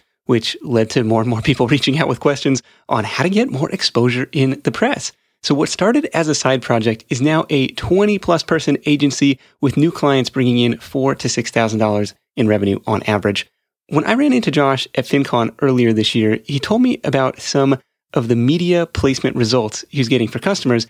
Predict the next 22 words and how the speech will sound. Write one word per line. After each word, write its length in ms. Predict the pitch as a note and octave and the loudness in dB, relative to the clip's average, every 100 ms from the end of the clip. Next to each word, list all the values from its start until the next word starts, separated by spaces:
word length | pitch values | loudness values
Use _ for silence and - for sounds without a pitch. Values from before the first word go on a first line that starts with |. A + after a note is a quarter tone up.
| _ _ _ - | _ _ _ -2
and 400 | G#3+ C4 B3 A3 - | 2 2 2 0 0
about 220 | D3+ C#3+ | -2 0
the 60 | - | -2
innovative 460 | - E3 E3 D3+ C3+ | 0 0 2 0 0
system 420 | C3+ - A#2 A2+ - - | -2 0 -2 -2 -12 -12
he'd 240 | - G#3 | -2 2
built 280 | D3 A#2 - | 2 0 -4
for 120 | C3 | -8
consistently 760 | - - - F3 - D#3+ D#3+ - | -8 -6 -4 -2 -2 0 -2 -4
connecting 540 | - B2+ A#2 C3 A2+ A2+ | -2 0 0 0 -2 -2
with 160 | A#2 A2 | -4 0
new 100 | G#2+ | -2
clients. 460 | - G#2 - - - _ _ _ | 0 -4 -4 -14 -20 _ _ _
And 100 | D3+ | -2
that's 140 | F3+ A#3 | 0 0
what 100 | C#4 | 0
we're 100 | F#3 | 2
diving 280 | D#3 C#3+ C3 | 2 2 0
into 300 | A#2+ B2 A#2 | 0 -2 0
in 120 | C3+ | -4
today's 400 | A2 A2 A2+ A2+ | -4 -2 0 0
show. 320 | - C3+ - | 0 -2 -4